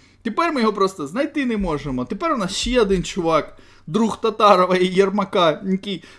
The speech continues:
навіть в сізо не заїжджає, за якого взносять тридцять мільйонів гривень прямо з карману.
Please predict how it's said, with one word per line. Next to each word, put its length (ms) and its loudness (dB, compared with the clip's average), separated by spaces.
навіть 300 6
в 80 -14
сізо 320 4
не 120 2
заїжджає, 680 2
за 120 -4
якого 500 0
взносять 520 -4
тридцять 340 -6
мільйонів 400 -6
гривень 380 -2
прямо 280 -2
з 80 -10
карману. 480 -6